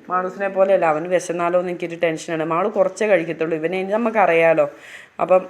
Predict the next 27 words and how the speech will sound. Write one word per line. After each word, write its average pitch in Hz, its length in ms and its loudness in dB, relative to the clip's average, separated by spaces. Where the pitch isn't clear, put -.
അങ്ങനെ 180 400 0
രണ്ടു 170 500 0
പേരുടെയും 175 380 4
ടിഫിനൊക്കെ 170 500 -6
എടുത്ത് 156 220 -8
വെച്ച്, 170 400 -4
ഏഹ്, 156 400 -2
കണ്ടോ, 151 320 0
ലഞ്ച് 170 360 -4
എടുത്ത് 165 280 -4
വെച്ച് 165 160 -4
മോര് 175 400 -2
കറി 190 140 4
പാത്രത്തിലാണ് 165 720 0
ട്ടോ 165 100 0
ആക്കിയത്. 160 500 0
കാരണം 165 320 -2
ചോറിനകത്ത് 170 460 -2
ഒഴിച്ച് 170 180 -4
കഴിയുമ്പോൾ, 160 260 -6
ആ, 151 40 -4
അപ്പോഴാണ് 190 380 2
എനിക്ക് 208 160 -6
മനസ്സിലായത്, 180 540 2
ഉം, 185 600 -4
പാത്രം 233 300 2
മാറിപ്പോയി. 151 360 -4